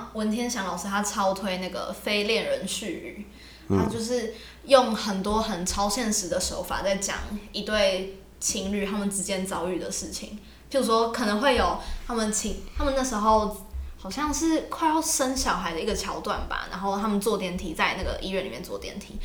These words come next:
Speaker 2: 嗯。
Speaker 1: 结果那个电梯门一打开，外面就是战场的画面，
Speaker 2: 哦。
Speaker 1: 就是那种很超-，超现实在讲他们发生的事情。
Speaker 2: 嗯。一个比较强烈的对比这样。
Speaker 1: 对，对，对，对。但我这一次选片我都不会选那种很认真的啦，
Speaker 2: 哦。
Speaker 1: 因为我就是要看开心的。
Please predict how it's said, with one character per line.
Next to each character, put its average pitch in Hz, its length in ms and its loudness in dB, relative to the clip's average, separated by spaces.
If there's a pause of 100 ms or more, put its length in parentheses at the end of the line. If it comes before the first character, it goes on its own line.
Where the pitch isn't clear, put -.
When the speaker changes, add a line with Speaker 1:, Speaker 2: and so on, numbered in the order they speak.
Speaker 2:
嗯。 - 80 -2
Speaker 1:
结 269 100 2
果 254 80 6
那 240 60 2
个 240 80 4
电 233 180 4
梯 214 140 2
门 196 120 0
一 127 60 -2
打 - 240 -2
开， - 320 -4
外 214 160 4
面 214 100 4
就 196 120 -2
是 202 200 0 (300)
战 202 260 4
场 - 300 0
的 156 180 -4 (220)
画 190 320 0
面， - 160 -6 (140)
Speaker 2:
哦。 180 400 2
Speaker 1:
就 - 60 4
是 262 100 2
那 262 80 6
种 226 100 6
很 190 320 -2
超-， - 500 -2
超 202 280 2
现 196 260 4
实 185 140 -2
在 190 180 0
讲 - 220 -4
他 190 80 -4
们 180 120 -4
发 185 180 -4
生 - 180 -8
的 - 60 -12
事 - 200 -10
情。 - 200 -10
Speaker 2:
嗯。 - 60 0
一 117 40 4
个 95 340 10 (120)
比 - 60 -10
较 104 60 8
强 90 180 2
烈 92 140 8
的 - 80 2
对 82 140 6
比 - 240 -6
这 - 80 -6
样。 - 80 -8
Speaker 1:
对， - 120 -10
对， - 140 -16 (160)
对， - 80 -12
对。 220 80 -10 (320)
但 330 120 8
我 233 100 10
这 220 140 6
一 240 60 10
次 262 220 6
选 208 240 0
片 233 160 0
我 202 60 2
都 220 80 4
不 226 120 2
会 196 120 8
选 202 220 0
那 202 40 0
种 202 220 2
很 190 220 -2
认 185 200 2
真 - 260 -6
的 - 120 -6
啦， - 220 -4 (100)
Speaker 2:
哦。 92 320 6
Speaker 1:
因 92 60 6
为 90 120 4
我 - 80 0
就 208 120 2
是 208 120 0
要 170 280 12 (120)
看 180 160 -6
开 - 180 -6
心 - 200 -8
的。 185 60 -4